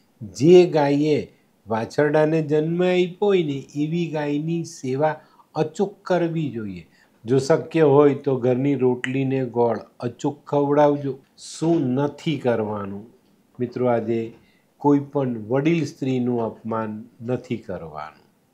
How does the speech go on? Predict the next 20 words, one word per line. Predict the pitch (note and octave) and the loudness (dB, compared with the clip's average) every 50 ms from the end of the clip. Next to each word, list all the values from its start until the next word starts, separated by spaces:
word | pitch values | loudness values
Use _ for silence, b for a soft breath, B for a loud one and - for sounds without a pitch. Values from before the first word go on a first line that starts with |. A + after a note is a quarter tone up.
| _ _ - B2+ | _ _ 0 4
વૃશ્ચિક, | C#3 D3+ - - - C#3+ A#2 - - B2+ | 4 4 4 4 -2 -2 -2 -2 -2 -4
વૃશ્ચિક | C#3 C3+ - E3+ - D3 | -4 -2 -4 -8 -4 0
રાશિવાળાએ | D3+ D3+ D3 C#3+ - D#3 D3+ D3+ D3+ C#3+ D3 D3 C#3+ C#3+ C3+ | 0 0 0 0 0 0 2 4 4 6 6 6 6 6 4
આજે | C3 D3 D3 | 2 0 0
શું | C#3 - D3 C#3+ B2+ A2+ | 0 0 -2 -2 0 -2
કરવું | B2 G2 G2 F#2 F2 E2 D2+ | -4 -4 -4 -6 -10 -12 -16
જોઈએ? | D#2 D#2 D#2 D2+ C#2+ - _ _ _ _ - | -20 -20 -20 -20 -20 -20 _ _ _ _ -6
વૃશ્ચિક | A2 C3 C3 - - D3+ C3 C3 | -6 -4 -4 -2 -4 -4 -4 0
રાશિવાળાએ | C#3 C#3 C3+ C3 C3+ - D3 C#3+ C#3 C#3 C3+ C#3 C#3 C#3 C#3 | 0 0 0 0 0 0 0 2 2 2 2 2 2 2 0
આજે | C3+ C3+ C3 D3 D#3+ E3+ - _ _ _ - - - - | 0 0 -2 -4 -6 -8 -12 _ _ _ -20 -20 -16 -6
સુગંધિત | - B2+ A#2 C#3 D3+ D#3 E3 E3 E3 F#3+ F#3 F3+ - | -6 -2 2 2 2 2 2 2 0 0 0 -2 -6
ફૂલથી | - - - D3+ D3 D3 C#3+ C#3+ C#3 - - C3+ A#2+ G2 - - b b b b b b b - | -14 -8 -2 0 4 4 4 2 0 -4 -6 -6 -6 -6 -8 -12 b b b b b b b -8
પોતાના | B2+ B2+ B2+ - C#3+ C3+ C3+ C#3 C#3 | -8 -8 -4 -2 -2 0 0 0 -2
કુળદેવીની | C3+ C#3 - - - C3 C3 C3 B2 B2 C3 C3+ C3 B2+ C3+ C3+ C3+ C3+ C#3 C#3 C#3 C3+ C3 C3+ C#3+ _ _ _ _ | -2 -6 -12 -8 -6 -4 -4 -4 -2 -2 0 0 0 0 -2 -2 -2 -4 -4 -4 -6 -8 -10 -14 -16 _ _ _ _
પૂજા | - A#2+ A#2 A2 B2 C3 C3 C3+ | -10 -10 -6 -2 0 0 0 0
કરવી | C3 C#3 C3 C3 C3 C3 C#3 C3+ C3 | -2 -2 -4 -4 -4 -4 -4 -4 -4
જોઈએ, | B2+ C3+ C#3 C3+ C3+ B2+ A#2+ G2+ - b b b b b b b _ - | -6 -6 -4 -4 -4 -4 -6 -8 -10 b b b b b b b _ -10
ચંડીપાઠ | B2+ A2+ A2+ A2+ A#2+ B2 A#2 A#2+ B2+ B2+ A2+ G#2 | -8 -6 -4 -2 -2 -2 -2 0 -2 -2 -2 -4
વાંચવો | - B2+ C3 B2+ A#2 - - B2+ C3 C3 | -4 -4 -4 -4 -4 -6 -4 -2 -2 -2
જોઈએ. | B2+ C3 C3 B2+ A#2+ A#2 A#2 - | -2 -2 -2 -2 -2 -4 -8 -10